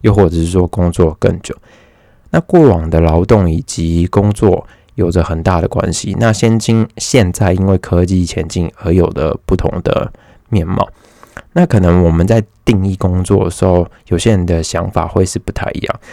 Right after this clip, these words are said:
但作者简述了几个关于工作比较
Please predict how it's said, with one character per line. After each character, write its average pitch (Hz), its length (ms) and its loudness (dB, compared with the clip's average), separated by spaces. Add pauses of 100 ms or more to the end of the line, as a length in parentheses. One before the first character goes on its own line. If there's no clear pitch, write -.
(140)
但 151 140 0
作 147 180 2
者 92 120 4 (100)
简 82 240 -2
述 101 260 2
了 82 140 2
几 - 220 -8
个 82 160 -2
关 90 240 0
于 82 60 0
工 92 220 -2
作 95 140 2
比 - 140 -6
较 90 160 2